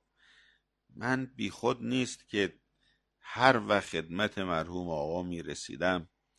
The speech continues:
ایشون راجع به این قضیه از من سوال می‌کردن. راجع، هی می‌فرمودن که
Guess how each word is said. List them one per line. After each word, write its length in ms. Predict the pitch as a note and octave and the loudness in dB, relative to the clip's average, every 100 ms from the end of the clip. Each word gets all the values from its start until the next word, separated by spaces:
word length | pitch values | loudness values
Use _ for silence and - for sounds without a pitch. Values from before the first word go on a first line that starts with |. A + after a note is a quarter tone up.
| - _ _ _ _ _ _ | -20 _ _ _ _ _ _
ایشون 680 | F2+ - G#2+ G#2+ G#2 F#2 E2 _ _ _ _ _ _ _ _ - | -10 -4 2 2 2 -2 -8 _ _ _ _ _ _ _ _ 0
راجع 420 | F#2 F#2+ F2+ A2 | 4 4 4 2
به 80 | G#2 | 4
این 380 | G2+ F#2 G#2 F#2 | 4 2 0 2
قضیه 440 | F2 E2 F2 G2 | 2 2 0 4
از 240 | F#2 E2 E2+ | 6 4 0
من 220 | F2 E2+ | -4 -4
سوال 460 | - - F2+ F2 | -2 4 4 4
می‌کردن. 800 | D#2+ D2+ D2+ D2+ C#2+ C#2+ C#2 C2+ - | 0 -6 -4 -4 -4 -10 -10 -14 -16
راجع، 320 | - D#2+ - - | -12 -10 -12 -10
هی 140 | G#2+ A2 | -6 -6
می‌فرمودن 840 | G2 E2 E2+ F#2 F#2+ G2 G#2 G#2 | -4 0 0 0 -2 2 2 2
که 380 | - G#2+ F#2+ | 0 0 0